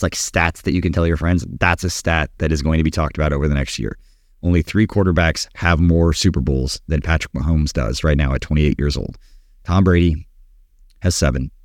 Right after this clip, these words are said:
and then Terry Bradshaw and Joe Montana both have four. If the Chiefs are able to get it done <laughs> next, next year,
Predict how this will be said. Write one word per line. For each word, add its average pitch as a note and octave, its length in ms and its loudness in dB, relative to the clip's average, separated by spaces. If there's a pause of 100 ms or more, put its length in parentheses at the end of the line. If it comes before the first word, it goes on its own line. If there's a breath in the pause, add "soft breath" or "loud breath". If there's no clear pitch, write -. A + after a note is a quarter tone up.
(380)
and D#2 100 0
then D2 100 4
Terry E2+ 240 4
Bradshaw D#2 460 2
and D2+ 100 2
Joe D#2+ 140 0
Montana D2+ 400 2
both C#2+ 180 -2
have C2+ 140 -4
four. - 320 -14 (1000)
If G#2 280 4
the F2 100 0
Chiefs - 280 2
are D2+ 80 2
able C#2 200 0
to C#2 60 2
get A#1 140 0
it A1 120 -6
done E2 240 -4 (240)
<laughs> - 280 -16
next, - 220 -6
next A#2+ 400 0
year, E2 260 0